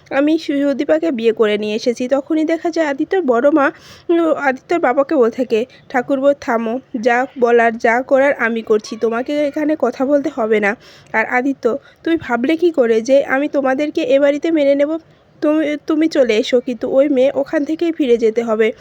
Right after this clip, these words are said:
ওই মেয়েকে জোর করে ওই গ্রাম থেকে তোমাকে বিয়ে দিয়ে দিয়েছে না? এই এতিম বাপ নাই মা নাই,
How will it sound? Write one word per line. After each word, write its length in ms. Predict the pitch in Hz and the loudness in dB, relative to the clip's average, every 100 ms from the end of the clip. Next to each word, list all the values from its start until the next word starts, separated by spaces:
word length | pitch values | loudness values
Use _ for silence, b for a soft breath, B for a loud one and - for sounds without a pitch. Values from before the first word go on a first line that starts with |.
| B B B | B B B
ওই 120 | 247 | 2
মেয়েকে 320 | 254 247 254 277 - | 2 0 2 0 0
জোর 220 | 240 247 269 | 2 4 4
করে 260 | 294 285 294 | 2 4 4
ওই 160 | 277 277 | 4 0
গ্রাম 260 | 214 220 247 | 0 -2 -2
থেকে 220 | 262 320 311 | -4 -4 -2
তোমাকে 320 | 302 294 311 | -2 -2 -2
বিয়ে 240 | 262 226 220 | -4 -2 -2
দিয়ে 180 | 220 | -2
দিয়েছে 420 | 208 220 220 - 226 | -2 -2 -2 -2 -4
না? 140 | 233 311 B B B - 262 - | -2 -6 B B B -4 -2 -2
এই 180 | - 294 294 | -2 -2 0
এতিম 340 | 254 262 294 294 | 0 0 -2 -2
বাপ 280 | 269 214 233 - 320 311 254 | -2 -2 -4 -2 2 2 2
নাই 200 | 254 254 269 | 0 0 0
মা 220 | 240 233 | 0 -2
নাই, 200 | 262 269 | 0 0